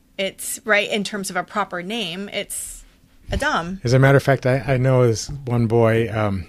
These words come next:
Speaker 2: he was a boy, he was a
Speaker 1: And
Speaker 2: student of mine at
Speaker 1: Yeah.
Speaker 2: Stanford, and his name is Adam.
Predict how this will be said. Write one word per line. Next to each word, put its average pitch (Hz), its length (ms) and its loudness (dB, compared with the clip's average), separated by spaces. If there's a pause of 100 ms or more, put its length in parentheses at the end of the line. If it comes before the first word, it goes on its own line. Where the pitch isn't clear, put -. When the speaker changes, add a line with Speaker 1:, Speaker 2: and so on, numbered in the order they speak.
(140)
Speaker 2:
he - 60 -4
was 95 160 -4
a 87 60 -8
boy, - 140 -12
he 117 100 -10
was 98 180 -4
a 247 40 0
Speaker 1:
And 247 100 0
Speaker 2:
student 131 260 6
of 98 160 -6
mine 110 200 2
at 98 60 -4
Speaker 1:
Yeah. - 40 -6
Speaker 2:
Stanford, 117 480 2 (480)
and 113 160 4
his 117 160 4
name 120 160 6
is 107 100 2
Adam. 135 360 4